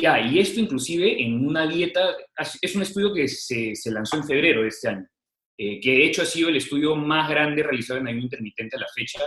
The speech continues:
en time restricted feeding, como se le dice en inglés, y las ratas del grupo del ayuno consumían treinta por ciento menos calorías que el resto. Entonces, bastante menos. Y este grupo de ratas, aún así, preservó una mayor cantidad de masa muscular magra que el resto. Entonces,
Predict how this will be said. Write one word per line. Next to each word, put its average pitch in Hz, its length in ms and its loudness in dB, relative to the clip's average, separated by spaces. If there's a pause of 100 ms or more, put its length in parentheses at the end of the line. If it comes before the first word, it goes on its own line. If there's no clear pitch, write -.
en 127 100 -4
time 180 180 2
restricted 170 460 -4 (100)
feeding, 165 300 -4
como 120 180 -14
se 110 140 -10
le 107 60 -6
dice - 180 -8
en 127 60 -6
inglés, 120 600 -6 (380)
y 120 640 0
las 120 200 -2
ratas 170 540 0
del 113 240 -2
grupo 185 440 4
del 131 160 4
ayuno 139 460 0
consumían 147 560 -2
treinta 208 520 0
por - 160 -8
ciento 170 460 -6
menos 185 420 0 (100)
calorías 131 500 -2
que - 80 -20
el - 120 -20
resto. - 340 -8 (300)
Entonces, 135 320 -6
bastante 139 580 0
menos. 123 540 -2
Y 135 300 2
este 160 260 -2
grupo 151 320 0
de 139 60 -2
ratas, 135 260 -4
aún 127 140 -6
así, 135 440 -4
preservó 120 540 -2
una 135 180 -2
mayor 117 360 -2
cantidad 117 440 -2
de 117 80 -2
masa 117 300 -8
muscular 107 400 -8
magra 110 260 -4
que 98 80 -20
el - 80 -20
resto. 104 280 -10
Entonces, - 460 -12